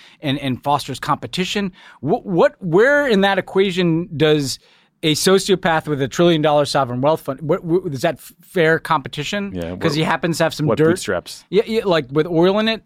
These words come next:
Speaker 1: that, that, that allows him to put on, I mean, I, I just, uh, t-, this, this should get more attention.
Speaker 2: It's
Speaker 1: Right?
Speaker 2: gross.
Speaker 1: And, and, and because, like, the-, these are the, the kinds of things that, like, we're sitting in this country debating,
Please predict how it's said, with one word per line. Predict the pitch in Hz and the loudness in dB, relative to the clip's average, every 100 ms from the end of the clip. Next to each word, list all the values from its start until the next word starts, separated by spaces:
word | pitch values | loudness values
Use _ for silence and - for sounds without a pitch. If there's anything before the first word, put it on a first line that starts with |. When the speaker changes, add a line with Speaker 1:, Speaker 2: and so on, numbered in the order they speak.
| 170 | -2
Speaker 1:
that, | 156 143 | -2 -2
that, | 165 170 | -8 -6
that | 151 147 - | 0 0 0
allows | 143 143 151 156 | -2 2 2 0
him | 170 | -2
to | 143 | -2
put | 123 156 147 | -2 -2 0
on, | 147 165 | 0 -2
I | 165 | 0
mean, | 170 185 | 0 0
I, | 180 - | -2 0
I | 180 | 0
just, | 196 - - _ _ _ _ _ | 0 -2 -10 _ _ _ _ _
uh, | 151 - - 196 | -16 -16 -18 -16
t-, | - 190 | -10 -8
this, | 165 170 180 | 0 2 2
this | 151 220 226 - - _ _ | 0 0 0 -8 -14 _ _
should | 131 - 202 | -8 -2 0
get | 170 139 | 2 0
more | 143 123 | 0 -2
attention. | 104 90 - _ | -6 -16 -20 _
Speaker 2:
It's | - | -8
Speaker 1:
Right? | 143 | -2
Speaker 2:
gross. | 208 - - | -2 -4 -4
Speaker 1:
And, | 233 247 | -2 0
and, | 240 247 | -2 -2
and | 233 175 | -2 -2
because, | 208 196 | 0 0
like, | 196 180 | 0 -2
the-, | 208 220 | -6 -6
these | 196 202 | -4 -4
are | 202 | -2
the, | 202 | -2
the | 180 165 | -2 -6
kinds | - 185 165 | -4 -4 -4
of | 151 | -4
things | 196 214 175 | -2 -2 -2
that, | 151 135 139 | 0 0 0
like, | 135 131 - _ _ _ _ _ | -2 -2 -6 _ _ _ _ _
we're | 123 160 | 0 0
sitting | - 196 202 196 | 2 0 0 0
in | |
this | 175 - | -2 -2
country | - 160 - 127 110 107 104 _ _ _ _ _ _ 151 | -4 -4 -2 -4 -4 -6 -12 _ _ _ _ _ _ -8
debating, | 120 135 147 160 165 160 143 131 113 | -4 0 2 2 2 0 0 -2 -6